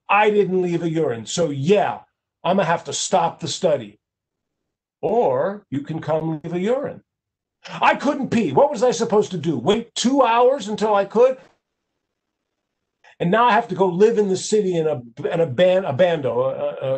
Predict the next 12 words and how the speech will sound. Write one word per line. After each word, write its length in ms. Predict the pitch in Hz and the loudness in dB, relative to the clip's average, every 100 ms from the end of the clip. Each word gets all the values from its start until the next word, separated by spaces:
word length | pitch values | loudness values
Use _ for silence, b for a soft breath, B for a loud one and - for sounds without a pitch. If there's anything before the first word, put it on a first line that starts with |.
| - 139 | -4 -8
a, 160 | 135 - _ 147 | -8 -10 _ -8
a, 100 | 135 | -8
an 60 | 135 | -6
abandoned 440 | 123 147 143 127 | -2 -2 -2 -2
building. 320 | 131 117 104 - _ _ _ _ _ _ _ _ _ | -2 -4 -6 -16 _ _ _ _ _ _ _ _ _
I'm 160 | 110 120 | -6 -6
still 260 | - 151 156 | -4 -2 0
here. 460 | 156 247 196 208 | 0 0 0 -2
Come 260 | - 151 147 | -2 -2 0
leave 220 | 165 165 | -2 -2
a 40 | |
urine. 540 | 175 214 233 170 185 | 0 2 2 0 -4